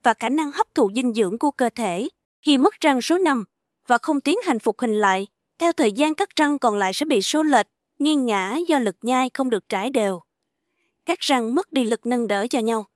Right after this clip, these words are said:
Lực nhai tác động lên những răng kế cận răng mất một cách bất thường,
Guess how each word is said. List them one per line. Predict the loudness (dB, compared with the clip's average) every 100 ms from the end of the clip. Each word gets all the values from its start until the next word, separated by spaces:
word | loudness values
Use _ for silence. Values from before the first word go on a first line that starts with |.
| _ _
Lực | -2
nhai | 0 0 2 0
tác | 0 -2 2
động | 2
lên | 4 2 2
những | 0
răng | 0 -2
kế | 0 -2
cận | 0 -2 -2
răng | -2 -2 0
mất | -2 -4 -2
một | -2 -2
cách | -2
bất | -2 -4 0
thường, | 2 2